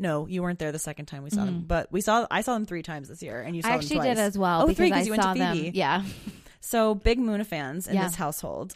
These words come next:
Speaker 1: Um, I just think that they're, like, hot and fun and, like, really good at music, but also, like, they use their platform for a lot of great advocacy,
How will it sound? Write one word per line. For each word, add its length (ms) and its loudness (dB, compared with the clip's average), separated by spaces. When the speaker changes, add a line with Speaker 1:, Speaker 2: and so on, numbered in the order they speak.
Speaker 1:
Um, 680 -2
I 100 0
just 180 -4
think 160 0
that 100 -6
they're, 400 0
like, 340 -4
hot 360 -2
and 140 -4
fun 560 -2
and, 240 -4
like, 420 -6
really 440 -2
good 460 0
at 180 -2
music, 460 -4
but 140 0
also, 340 -2
like, 220 -6
they 100 -4
use 240 -6
their 160 -6
platform 560 -8
for 160 -12
a 60 -6
lot 180 -8
of 160 -12
great 400 -8
advocacy, 760 -8